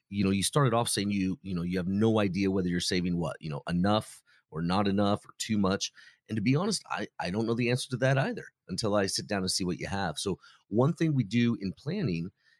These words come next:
is we're, we're gonna look at where you're currently at with your assets and, and your savings. And then if you tell me that, uh, you know, I'm gonna, you know, I, I need to know whether I'm saving too much every month or not enough to get to my goal.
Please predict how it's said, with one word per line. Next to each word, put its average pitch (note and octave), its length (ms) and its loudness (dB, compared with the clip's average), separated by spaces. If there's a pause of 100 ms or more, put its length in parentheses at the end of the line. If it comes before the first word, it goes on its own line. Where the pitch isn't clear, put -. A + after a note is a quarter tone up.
(140)
is G2+ 480 4 (240)
we're, B2+ 220 2
we're D3+ 140 2
gonna G3+ 120 4
look C#3 180 4
at F#2 100 4
where F#2+ 300 2
you're A#2 160 0
currently F2 500 0
at C#2 160 -4
with - 140 -14
your F2 100 4
assets F2+ 480 2
and, F2 240 -2
and F2 100 -2
your D2+ 80 -2
savings. - 500 -2 (280)
And A2 80 2
then B2 100 6
if - 140 0
you C#3+ 160 4
tell C3 280 4
me A2 360 6 (100)
that, G#2 300 4
uh, F#2 280 6
you F#2 120 2
know, F#2+ 120 4
I'm G2 140 2
gonna, G2+ 260 6 (120)
you F#2+ 160 -4
know, E2+ 160 -2
I, G#2+ 160 -2
I G#2+ 60 0
need A2 180 2
to F#2+ 80 0
know G2 160 4
whether F#2 480 2 (260)
I'm F#2+ 140 -2
saving G2+ 400 2
too - 160 0
much G#2 260 2
every A2+ 220 2
month C3 340 2
or F#2+ 260 4
not G2+ 220 2
enough G#2 280 2
to D#2 100 -10
get F#2 140 -4
to F#2+ 60 -2
my F2 140 0
goal. F2 440 0